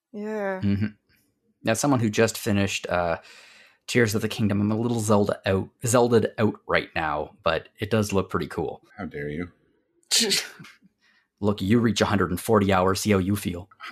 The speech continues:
Speaker 3: I, I'm at ninety-five, friend, and I'm not feeling that yet, so we'll see. We'll see if that changes in fifty more hours.
Speaker 2: We'll see. <laughs>
Speaker 3: <laughs>
Speaker 2: Uh,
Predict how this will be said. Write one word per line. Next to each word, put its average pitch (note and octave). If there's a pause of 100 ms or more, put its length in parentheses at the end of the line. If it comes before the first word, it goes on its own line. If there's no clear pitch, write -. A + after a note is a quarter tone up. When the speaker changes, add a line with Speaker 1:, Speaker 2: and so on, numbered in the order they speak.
Speaker 3:
I, B2
I'm A2+
at B2
ninety-five, C3+
friend, G#2+
and F2+
I'm F2
not F#2+
feeling G#2
that G2+
yet, F#2
so -
we'll E2+
see. D#2+
We'll F2
see A#2
if G#2+
that -
changes G2+
in F2+
fifty F2+
more E2
hours. - (560)
Speaker 2:
We'll A2
see. F2+ (420)
<laughs> - (640)
Speaker 3:
<laughs> D#3+ (480)
Speaker 2:
Uh, F#2+